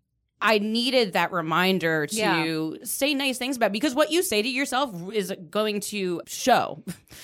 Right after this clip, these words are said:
Speaker 2: No, what you say about, the negative things you say about yourself are the negative things you're gonna project out to the world. And then that's the negative things that are gonna, you're gonna attract.
Speaker 1: Come, come back to you.
Speaker 2: Yes,
Speaker 1: Yeah, the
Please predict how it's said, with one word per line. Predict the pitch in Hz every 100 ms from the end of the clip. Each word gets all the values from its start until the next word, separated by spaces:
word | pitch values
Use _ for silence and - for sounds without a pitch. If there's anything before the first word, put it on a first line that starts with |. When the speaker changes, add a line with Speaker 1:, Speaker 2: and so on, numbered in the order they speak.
| -
Speaker 2:
No, | 226 330 214
what | 214 254 247
you | 262
say | - 247 240
about, | 214 208 196
the | 208
negative | 214 214 262 262
things | 220 226 226
you |
say | 220 196 175
about | 214
yourself | 233 254 254
are |
the | 196 196
negative | 190 190 214 202
things | 214 208
you're | 196
gonna | 190
project | 208 190 185 -
out | 185
to | 196
the | 180
world. | 170 180 220 - - - - -
And | 220 214
then | 208
that's | 202 202
the | 208
negative | 202 196 208 202
things | 196 196
that | 196
are |
gonna, | 180 175
you're | 180 185
gonna | 190 160
attract. | 151 202 175 117 -
Speaker 1:
Come, | 233 202
come | - 196
back | 202 233 208
to |
you. | 165
Speaker 2:
Yes, | 156
Speaker 1:
Yeah, | 208
the | 196